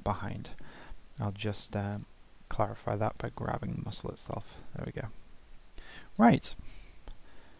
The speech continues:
So I'm gonna go through step by step now and just add the right pieces into the right places. So we'll start here, and I'm just gonna do these quickly rather than going back and forth, back and forth.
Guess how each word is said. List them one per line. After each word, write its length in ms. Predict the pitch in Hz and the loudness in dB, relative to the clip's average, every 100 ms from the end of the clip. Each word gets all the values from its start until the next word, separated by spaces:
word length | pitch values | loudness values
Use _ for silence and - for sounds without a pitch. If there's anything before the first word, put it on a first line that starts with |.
| - - - - - - - - - - - - - - - | -16 -18 -16 -18 -18 -20 -20 -18 -18 -18 -18 -16 -6 -2 4
So 240 | - 139 - | 10 10 12
I'm 120 | 156 | 12
gonna 140 | 180 | 12
go 160 | 170 156 | 12 12
through 220 | - 147 | 12 8
step 240 | - 143 | 10 10
by 100 | - | 10
step 260 | 131 - 127 | 8 10 8
now 320 | 123 123 131 | 10 8 8
and 160 | 180 120 | 6 6
just 240 | 120 - - - | 6 2 -2 6
add 220 | 123 120 | 8 8
the 240 | - 117 | 6 6
right 260 | 110 123 120 | 12 12 12
pieces 460 | - 117 117 104 - | 4 2 4 2 4
into 220 | 113 110 | 2 4
the 80 | 107 | 4
right 260 | 110 107 | 4 4
places. 480 | - 120 - - 123 113 - - - - - - - - - - - - - - - - | 2 0 0 -4 -6 -8 -10 -14 -18 -14 -14 -14 -20 -18 -16 -16 -16 -18 -18 -20 -20 -12
So 300 | - - 110 - | 0 6 6 8
we'll 160 | 113 | 4
start 560 | 101 - - 135 131 - | 4 4 12 12 12 10
here, 380 | - 131 139 - - - | 8 12 12 10 2 6
and 100 | 123 | 8
I'm 80 | |
just 160 | 127 202 | 8 10
gonna 140 | 202 | 12
do 180 | 160 156 | 12 12
these 280 | 143 135 113 | 10 8 6
quickly 640 | - - 123 - 113 95 - - - | 2 8 8 8 4 4 4 2 2
rather 240 | 123 107 - | 8 8 8
than 120 | 110 | 6
going 180 | 110 104 | 6 8
back 240 | 110 - | 4 4
and 80 | 107 | 4
forth, 240 | 113 113 | 4 2
back 200 | 101 - | 2 2
and 120 | 104 | 0
forth. 320 | - - 120 | 0 -4 -4